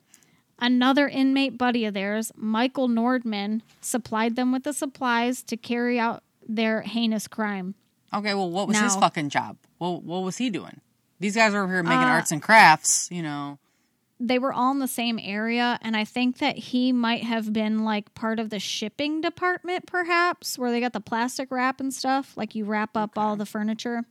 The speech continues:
Speaker 2: Okay.
Speaker 1: He receives a life sentence because of all this, because he supplied the murder weapon.
Speaker 2: As he should.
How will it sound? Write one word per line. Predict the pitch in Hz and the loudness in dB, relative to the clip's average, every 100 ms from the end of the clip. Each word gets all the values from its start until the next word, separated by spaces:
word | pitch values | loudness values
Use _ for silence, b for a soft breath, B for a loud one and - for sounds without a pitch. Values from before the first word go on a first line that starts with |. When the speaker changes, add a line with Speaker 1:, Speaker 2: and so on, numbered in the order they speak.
| _ _ _ _ _ _ _ _ _ | _ _ _ _ _ _ _ _ _
Speaker 2:
Okay. | 180 170 - - _ _ _ | -16 -14 -18 -20 _ _ _
Speaker 1:
He | - 269 | 0 2
receives | 392 392 - 330 294 | 4 2 2 2 2
a | |
life | 262 269 285 | 2 4 2
sentence | - 285 339 226 175 - - _ _ | 2 2 2 -2 -4 -10 -14 _ _
because | 233 233 240 220 | -4 0 0 0
of | 208 | -2
all | 196 | -2
this, | 202 180 185 - _ - | -4 -6 -8 -10 _ -10
because | 226 226 - | -4 -4 -2
he | 262 262 - | 0 0 0
supplied | - 247 - 226 226 233 220 | -6 -6 -2 0 2 2 2
the | 220 208 170 | 2 2 0
murder | 220 226 208 | 0 2 0
weapon. | 180 190 180 202 _ _ _ _ _ _ _ _ _ b b b b 190 | -4 -8 -8 -10 _ _ _ _ _ _ _ _ _ b b b b -6
Speaker 2:
As | 160 - | -6 -6
he | 220 | -12
should. | - 147 135 | -12 -12 -12